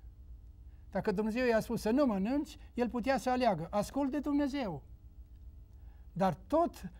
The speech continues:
în virtutea libertății de voință, el a putut să aleagă: „Păi, n-ar fi bine să cunosc și eu binele și răul?” Ce fel de regi încoronați, desculți și goi și nemâncați? Că așa erau în Eden.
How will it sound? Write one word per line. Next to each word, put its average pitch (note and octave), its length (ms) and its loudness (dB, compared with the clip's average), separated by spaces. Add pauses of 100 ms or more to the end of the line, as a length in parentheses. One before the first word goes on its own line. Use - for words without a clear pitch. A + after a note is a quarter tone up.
în G3+ 140 0
virtutea G#3 420 2
libertății G3+ 720 0
de F3+ 120 -2
voință, B3+ 640 0 (260)
el A#3+ 160 2
a G3 80 4
putut G#3 380 -4
să G#3 280 -2 (140)
aleagă: F3 600 2 (520)
„Păi, A3+ 300 0
n-ar G3+ 220 2
fi A#3 100 -6
bine B3 240 -4
să A#3+ 160 -6
cunosc B3 340 -4
și - 80 -8
eu A#3+ 100 -2
binele A#3 380 -4
și B3 200 -8
răul?” E3 360 -8 (1120)
Ce D#4 220 -2
fel C4 260 4
de A3 160 4
regi A3 380 2
încoronați, G#3 920 2 (300)
desculți G#3+ 800 0
și G3+ 180 -6
goi G#3+ 320 6
și - 160 -2
nemâncați? F3+ 640 -2
Că - 60 -6
așa B3 200 -2
erau E3 280 -4
în C3+ 80 -8
Eden. A#2 240 -12